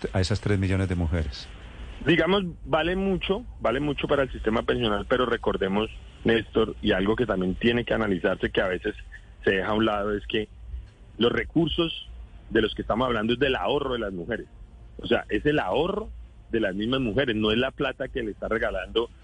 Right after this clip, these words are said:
Speaker 2: el Estado a las mujeres, ni nadie se lo
Speaker 1: Ok,
Speaker 2: está
Speaker 1: sí,
Speaker 2: regalando, es
Speaker 1: está
Speaker 2: el
Speaker 1: bien.
Speaker 2: trabajo
Speaker 1: ¿Y la
Speaker 2: de las
Speaker 1: pensión que
Speaker 2: personas.
Speaker 1: recibirían con mil semanas de, de cotización,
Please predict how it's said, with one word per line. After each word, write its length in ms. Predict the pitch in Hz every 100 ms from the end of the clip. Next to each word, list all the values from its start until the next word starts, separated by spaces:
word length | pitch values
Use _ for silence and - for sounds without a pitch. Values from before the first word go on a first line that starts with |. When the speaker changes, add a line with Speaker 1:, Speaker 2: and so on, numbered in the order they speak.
| - - -
Speaker 2:
el 140 | 101
Estado 400 | 95 - 98 110
a 40 | 120
las 120 | 120
mujeres, 560 | 101 87 98 104 117
ni 480 | 113 101 95 95 85 - - -
nadie 400 | 101 113 123 131
se 100 | 110
lo 80 | 113
Speaker 1:
Ok, 60 | 101
Speaker 2:
está 100 | 98
Speaker 1:
sí, 80 | 107
Speaker 2:
regalando, 480 | 110 110 113 95
es 80 | 87
Speaker 1:
está 200 | 110 113
Speaker 2:
el 60 | 123
Speaker 1:
bien. 100 | 95
Speaker 2:
trabajo 280 | 95 101 135
Speaker 1:
¿Y 80 | 143
la 0 |
Speaker 2:
de 160 | 127 113
las 80 |
Speaker 1:
pensión 500 | 120 107 - 131 131
que 140 | 131 139
Speaker 2:
personas. 160 | 131
Speaker 1:
recibirían 480 | 104 101 92 98 107
con 240 | 113 110 110
mil 180 | 113
semanas 420 | 104 117 107 104 98
de, 280 | 95 87 -
de 200 | 92 87
cotización, 720 | 87 92 87 85 104 101